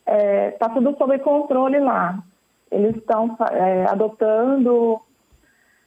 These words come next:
as recomendações da Anvisa, né? Porque já em dois mil e dezessete,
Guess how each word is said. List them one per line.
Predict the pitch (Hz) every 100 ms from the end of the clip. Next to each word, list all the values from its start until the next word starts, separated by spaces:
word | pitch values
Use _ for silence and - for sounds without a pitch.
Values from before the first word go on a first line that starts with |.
| _
as | 208 208
recomendações | 233 233 220 214 208 208 214 208
da | 202 202
Anvisa, | 202 190 202 240 285 247
né? | 214 214 269
Porque | - 233 208
já | 226 247
em | 277
dois | 247 240
mil | 214 220 226
e |
dezessete, | 196 208 202 - 214 240 262 240 - 196